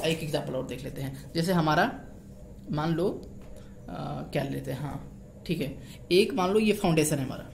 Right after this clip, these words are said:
ठीक है, ये foundation है हमारा, ठीक है, ये foundation है, इसके ऊपर डाला गया, बनाया गया है कॉलम,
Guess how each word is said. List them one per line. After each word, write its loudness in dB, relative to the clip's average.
ठीक -6
है, -4
ये 4
foundation 2
है 0
हमारा, -6
ठीक -6
है, 2
ये 2
foundation -2
है, -6
इसके 0
ऊपर 4
डाला 8
गया, 8
बनाया 6
गया 8
है 6
कॉलम, 6